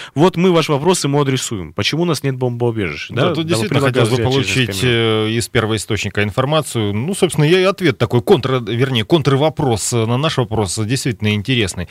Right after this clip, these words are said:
Speaker 2: Не, ну, в любом случае, система оповещения быть должна. То, что нет системы специализированных бомбоубежищ, может быть, просто мы о них не знаем.
Speaker 1: Послушаем Абдулу. Здравствуйте. Где вы слышали или не слышали систему?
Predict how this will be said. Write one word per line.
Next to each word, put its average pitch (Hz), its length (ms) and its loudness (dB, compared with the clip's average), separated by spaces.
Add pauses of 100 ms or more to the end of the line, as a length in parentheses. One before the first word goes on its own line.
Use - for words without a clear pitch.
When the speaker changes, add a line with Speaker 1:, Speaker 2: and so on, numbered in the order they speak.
(180)
Speaker 2:
Не, 135 120 4
ну, 107 80 0
в 117 80 0
любом 180 200 2
случае, 127 320 0
система 131 340 -2
оповещения 117 540 0
быть 104 280 0
должна. 104 360 0
То, 98 120 -6
что 110 160 -4
нет 104 180 0
системы 101 340 -4
специализированных 107 720 -2
бомбоубежищ, 107 580 0
может 98 200 -2
быть, 98 120 -2
просто 110 280 0
мы 131 160 2
о 131 40 0
них 104 200 -4
не 101 100 -2
знаем. 90 180 0
Speaker 1:
Послушаем 180 460 4
Абдулу. 180 380 2
Здравствуйте. 135 600 0
Где 127 380 0
вы 170 200 2
слышали 147 420 0
или 123 200 0
не 131 160 2
слышали 117 360 -4
систему? 95 500 -6